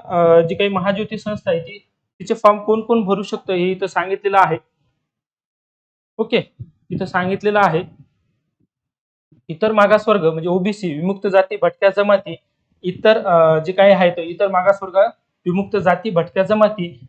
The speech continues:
विशेष मागास प्रवर्गातील जे काही विद्यार्थी आहेत ते महाज्योतीचे फॉर्म भरू शकतात. ठीक आहे, हे एक लक्षात असू द्या. सगळ्या परीक्षेसाठी तुम्ही,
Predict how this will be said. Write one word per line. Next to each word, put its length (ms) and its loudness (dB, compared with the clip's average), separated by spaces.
विशेष 400 -6
मागास 400 2
प्रवर्गातील 540 2
जे 80 -6
काही 160 -2
विद्यार्थी 420 -2
आहेत 120 -6
ते 380 -2
महाज्योतीचे 600 -2
फॉर्म 340 0
भरू 360 -2
शकतात. 440 -4
ठीक 140 -6
आहे, 80 -4
हे 120 4
एक 120 0
लक्षात 300 -4
असू 240 -2
द्या. 160 -2
सगळ्या 280 4
परीक्षेसाठी 520 0
तुम्ही, 340 -4